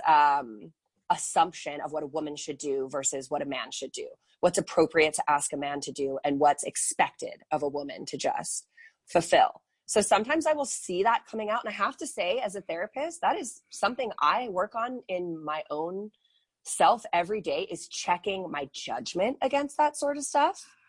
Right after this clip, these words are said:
checking my own triggers about that sort of stuff. And that's both towards, like,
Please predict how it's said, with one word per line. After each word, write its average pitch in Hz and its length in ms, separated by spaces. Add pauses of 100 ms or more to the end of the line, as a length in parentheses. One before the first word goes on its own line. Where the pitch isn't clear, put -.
(440)
checking 220 420
my 196 220
own 160 220
triggers 202 640
about 262 240
that 262 220
sort 254 200
of 262 80
stuff. 262 420 (300)
And 202 160
that's 240 220
both 208 260
towards, 180 380
like, 156 180